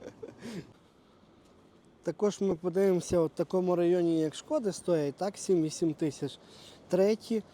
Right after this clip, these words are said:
фокуси третього покоління, вони йдуть з одинадцятого року і далі, до тринадцятого, потім йде рестайль чотирнадцятий, п'ятнадцятий, значить,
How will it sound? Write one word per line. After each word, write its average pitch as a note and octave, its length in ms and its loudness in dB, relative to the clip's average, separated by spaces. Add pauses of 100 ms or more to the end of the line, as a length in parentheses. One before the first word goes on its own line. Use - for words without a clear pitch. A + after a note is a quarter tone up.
(300)
фокуси F#3+ 720 0
третього F3 420 0
покоління, F3 640 2
вони E3 160 4
йдуть D#3 160 0
з C#3 80 -12
одинадцятого D#3+ 500 0
року D#3+ 320 2
і C#3 40 -2
далі, F3+ 260 0 (720)
до D3+ 80 -4
тринадцятого, E3+ 640 0
потім D3 320 -2
йде C#3+ 200 -2
рестайль G3+ 360 -2
чотирнадцятий, F#3 560 -6
п'ятнадцятий, D#3+ 520 -4
значить, D3+ 380 -6